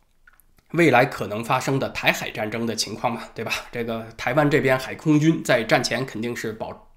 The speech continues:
存完好的，同时呢，这个陆军它也是有相当的实力的。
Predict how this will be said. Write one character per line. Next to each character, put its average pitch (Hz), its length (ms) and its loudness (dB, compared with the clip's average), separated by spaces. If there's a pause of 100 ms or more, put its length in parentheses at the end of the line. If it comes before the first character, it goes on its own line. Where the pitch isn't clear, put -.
存 131 220 -2
完 127 160 -2
好 - 180 -12
的， - 160 -6 (380)
同 170 220 8
时 135 160 4
呢， 143 240 6 (120)
这 139 80 -2
个 127 80 0
陆 170 220 2
军 139 220 2
它 139 120 -2
也 113 140 -4
是 - 140 -6
有 - 80 -12
相 127 260 -2
当 127 160 -2
的 110 80 -8
实 107 220 -6
力 135 160 -4
的。 107 100 -10